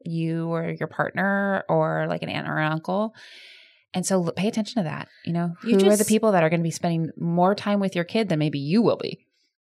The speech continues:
Speaker 2: You just did a great advertisement for Village Coaches, Meredith. Thank
Speaker 1: Boom.
Speaker 2: you very much. <laughs> That was totally unintentional, but I appreciate it because guess what? We do that for kids at the Village Coaches, both of us.
Speaker 1: And we're great.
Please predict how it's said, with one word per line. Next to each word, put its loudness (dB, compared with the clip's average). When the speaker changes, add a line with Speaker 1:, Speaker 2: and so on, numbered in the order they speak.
Speaker 2:
You -8
just -2
did 4
a 2
great 2
advertisement -2
for -12
Village -6
Coaches, -6
Meredith. -6
Thank 8
Speaker 1:
Boom. 4
Speaker 2:
you -2
very -2
much. 0
<laughs> 6
That 8
was 6
totally 8
unintentional, 2
but 4
I 10
appreciate 8
it 4
because 8
guess -6
what? -2
We -6
do -4
that 0
for -6
kids -2
at -4
the -6
Village 2
Coaches, -4
both -6
of -10
us. -8
Speaker 1:
And 8
we're 8
great. 8